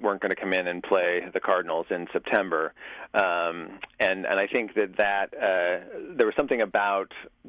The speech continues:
just how all of the baseball gods <laughs> came, you know, put everything together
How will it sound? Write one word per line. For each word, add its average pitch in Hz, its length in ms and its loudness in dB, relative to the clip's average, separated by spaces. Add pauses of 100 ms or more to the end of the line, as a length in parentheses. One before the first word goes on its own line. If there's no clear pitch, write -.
just 110 200 0
how 107 360 2
all 98 340 2
of 87 140 -12
the 87 420 0
baseball 92 380 2
gods 90 400 2
<laughs> - 60 -6
came, 98 200 -2 (220)
you - 80 0
know, 95 240 2
put 117 140 4
everything 101 320 0
together 98 400 2